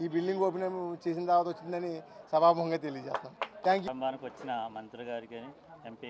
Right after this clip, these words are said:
Speaker 2: గారికి, మన దగ్గర వెళ్ళిపోయినా కూడా వాళ్ళకు కూడా ధన్యవాదాలు. ఇంత హాయిగా ఎంతో భావనంగా సంతోషం కూర్చున్నామంటే మా రాంబాబు సారు, ఆయనకి ఎప్పుడు మేము రుణపడి ఉంటాం. ఇప్పుడే కాదు, యాక్చువల్గా అయితే మేము చిట్టబ్బయ్య గారి పేరు ఎప్పుడు చెప్పుకునేవాళ్ళం. ఈ స్థలం ఇవ్వడానికి కారణం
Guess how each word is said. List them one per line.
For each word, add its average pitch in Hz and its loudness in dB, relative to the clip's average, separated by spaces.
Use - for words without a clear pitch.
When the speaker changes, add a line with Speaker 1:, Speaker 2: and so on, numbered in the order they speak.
Speaker 2:
గారికి, 117 -10
మన 113 -12
దగ్గర 110 -12
వెళ్ళిపోయినా 120 -8
కూడా 131 -6
వాళ్ళకు 113 -2
కూడా 117 -12
ధన్యవాదాలు. 113 -8
ఇంత 127 -6
హాయిగా 139 2
ఎంతో 143 -4
భావనంగా 127 -2
సంతోషం 131 -8
కూర్చున్నామంటే 123 -4
మా 120 0
రాంబాబు 123 -2
సారు, 135 -2
ఆయనకి 123 -4
ఎప్పుడు 143 -8
మేము 147 0
రుణపడి 131 -2
ఉంటాం. 131 -6
ఇప్పుడే 139 -6
కాదు, 135 -2
యాక్చువల్గా 147 -8
అయితే 151 -4
మేము 160 -8
చిట్టబ్బయ్య 151 -2
గారి 151 -2
పేరు 147 -6
ఎప్పుడు 156 -6
చెప్పుకునేవాళ్ళం. 127 -4
ఈ - -18
స్థలం 139 0
ఇవ్వడానికి 143 -2
కారణం 131 2